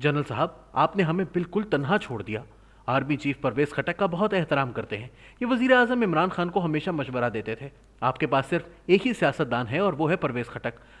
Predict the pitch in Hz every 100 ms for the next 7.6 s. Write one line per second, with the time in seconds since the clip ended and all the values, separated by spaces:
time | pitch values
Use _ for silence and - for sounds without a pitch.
0 | - 220 240 220 262 202 208 208 214 165
1 | 151 196 170 156 151 165 151 156 151 180
2 | 151 135 123 117 123 120 - - - 185
3 | 208 202 240 233 147 165 208 - 214 233
4 | 202 143 113 - - - - 208 262 233
5 | 180 190 208 196 220 214 151 135 135 131
6 | 180 160 165 - - 247 240 233 160 127
7 | 131 120 123 104 104 120